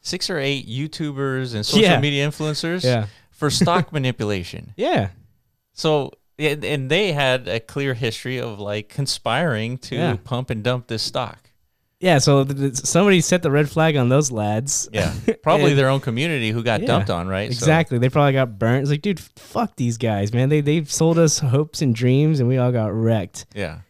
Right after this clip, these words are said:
Speaker 2: And then they alerted the, the authorities, and then here they come investigating. Like, "Oh, yeah, you guys got
Speaker 1: Yeah.
Speaker 2: you guys got manipulated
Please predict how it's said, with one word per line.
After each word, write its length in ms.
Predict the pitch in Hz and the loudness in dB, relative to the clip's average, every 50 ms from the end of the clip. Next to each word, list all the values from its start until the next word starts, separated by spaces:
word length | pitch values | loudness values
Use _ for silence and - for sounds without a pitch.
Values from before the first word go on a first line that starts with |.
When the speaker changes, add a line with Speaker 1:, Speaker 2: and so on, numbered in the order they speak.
| _ _ _ | _ _ _
Speaker 2:
And 100 | - 113 | -4 -2
then 120 | 110 110 | -2 -2
they 140 | 113 113 113 107 | 0 -2 -2 -2
alerted 480 | 104 110 113 120 120 127 135 143 135 | 0 0 0 0 2 0 0 -2 0
the, 360 | 127 120 117 113 110 107 107 107 | 0 2 2 2 2 2 0 0
the 100 | 107 110 | 0 0
authorities, 640 | 110 107 - 123 123 139 156 175 196 202 196 170 135 | -2 0 0 2 4 4 4 4 2 0 0 0 0
and 80 | 120 | 2
then 120 | 123 123 123 | 4 6 6
here 140 | 139 135 | 6 6
they 80 | 147 143 | 6 4
come 160 | - 151 143 | 4 4 4
investigating. 720 | 147 135 117 131 147 147 - 156 131 127 123 120 117 110 | 4 4 4 4 2 2 2 0 0 2 2 2 2 2
Like, 140 | 113 107 - | 2 2 2
"Oh, 120 | 143 175 | 2 4
yeah, 260 | 156 113 127 165 160 117 | 4 6 6 4 4 4
you 160 | 110 123 160 | 2 2 2
guys 260 | 180 160 127 113 117 | 2 2 2 2 0
got 260 | - 113 107 90 - _ _ _ _ _ _ _ | 0 -2 -2 -4 -6 _ _ _ _ _ _ _
Speaker 1:
Yeah. 240 | 113 117 107 87 82 - | -6 -6 -6 -6 -4 -4
Speaker 2:
you 100 | 156 170 | -2 0
guys 220 | 185 165 131 123 | 2 2 2 2
got 160 | - 123 95 98 | 0 -2 -4 -2
manipulated 800 | 101 104 113 131 139 131 135 127 123 120 123 123 120 120 127 | -2 0 2 2 2 2 2 0 2 0 2 2 0 0 -2